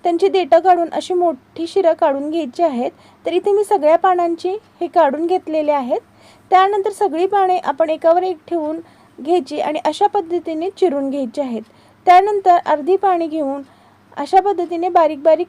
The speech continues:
चिरून घ्यायची आहेत. होईल तितकं आपल्याला ही पाने बारीक चिरून घ्यायची आहेत. चिरताना जर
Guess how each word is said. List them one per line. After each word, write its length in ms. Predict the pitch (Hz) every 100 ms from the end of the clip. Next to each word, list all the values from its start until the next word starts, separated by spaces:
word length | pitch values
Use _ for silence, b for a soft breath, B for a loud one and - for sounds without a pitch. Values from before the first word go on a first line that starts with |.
| -
चिरून 260 | 339 269 269
घ्यायची 280 | 277 233
आहेत. 180 | 262 233 262
होईल 260 | 349 370 359
तितकं 280 | 403 - 427
आपल्याला 340 | 403 359 339
ही 180 | 320 349
पाने 300 | 381 339 311
बारीक 320 | 311 302 277 -
चिरून 260 | 381 359 311
घ्यायची 380 | 302 269 226 277
आहेत. 260 | 254 294 415 _ _ b b b b _
चिरताना 480 | - 392 - 370 403
जर 140 | 415